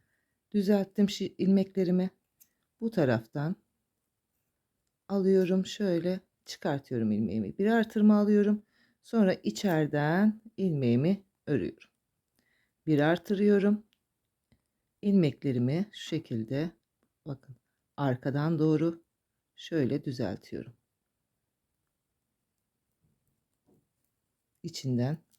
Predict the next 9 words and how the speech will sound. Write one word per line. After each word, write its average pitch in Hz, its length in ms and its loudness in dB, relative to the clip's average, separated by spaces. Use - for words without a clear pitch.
ilmek 135 380 -4
çıkartıyorum. 160 800 -4
Artırıyorum. 147 760 -4
Sonra 147 500 -4
bu 208 80 -4
taraftan 113 520 -6
buradan 180 400 0
ilmek 143 360 -2
çıkartıyoruz. 185 640 -6